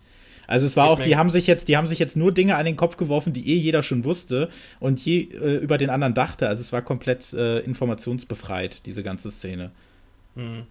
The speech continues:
Speaker 2: Ja, find ich schön, dass ihr das auch so seht. Ich dachte, ich bin da alleine mit. Ich mag die Figur auch überhaupt nicht und ich mag auch den,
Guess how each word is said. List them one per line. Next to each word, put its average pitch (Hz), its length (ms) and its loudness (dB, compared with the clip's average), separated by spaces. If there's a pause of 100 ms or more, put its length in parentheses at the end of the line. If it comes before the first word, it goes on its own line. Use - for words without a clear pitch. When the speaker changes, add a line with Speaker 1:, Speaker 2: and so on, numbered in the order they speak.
(840)
Speaker 2:
Ja, 135 80 -4
find 214 160 -2
ich - 80 -4
schön, 247 160 -2
dass 127 140 -4
ihr 127 60 -4
das 135 160 -2
auch 165 160 -2
so 117 120 -8
seht. 101 240 -6
Ich - 100 -18
dachte, 127 220 -6
ich - 80 -18
bin 143 120 -6
da 120 120 -2
alleine 127 360 -4
mit. 107 200 -4
Ich 110 160 -12
mag 139 160 -8
die 143 80 -12
Figur 139 320 -4
auch 117 100 -4
überhaupt 123 500 -6
nicht 233 280 -10
und 123 160 -8
ich 117 200 -12
mag 127 260 -8
auch 123 140 -6
den, 117 300 -8